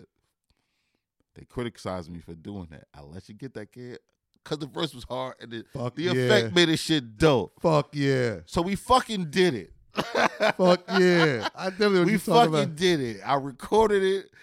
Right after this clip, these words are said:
Speaker 1: <laughs> and the shit was hard.
Speaker 2: Facts.
Speaker 1: Every, uh, people liked it, and then some people didn't like
Speaker 2: Yeah.
Speaker 1: it because of the fact that, uh, some shit I had to cut out
Speaker 2: Word,
Speaker 1: because
Speaker 2: I
Speaker 1: of
Speaker 2: remember
Speaker 1: that
Speaker 2: that.
Speaker 1: effect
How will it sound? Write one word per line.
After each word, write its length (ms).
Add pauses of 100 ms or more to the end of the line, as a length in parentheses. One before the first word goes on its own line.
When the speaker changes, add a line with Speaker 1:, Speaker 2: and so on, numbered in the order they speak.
(280)
Speaker 1:
<laughs> 420
and 80
the 120
shit 380
was 360
hard. 460 (140)
Speaker 2:
Facts. 540 (1700)
Speaker 1:
Every, 320
uh, 120 (640)
people 340
liked 360
it, 180 (240)
and 140
then 180
some 280
people 280
didn't 420
like 160
Speaker 2:
Yeah. 60
Speaker 1:
it 280
because 160
of 80
the 80
fact 260
that, 160 (300)
uh, 80
some 260
shit 200
I 100
had 360
to 80
cut 440
out 340
Speaker 2:
Word, 240
Speaker 1:
because 140
Speaker 2:
I 60
Speaker 1:
of 80
Speaker 2:
remember 240
Speaker 1:
that 240
Speaker 2:
that. 60
Speaker 1:
effect 400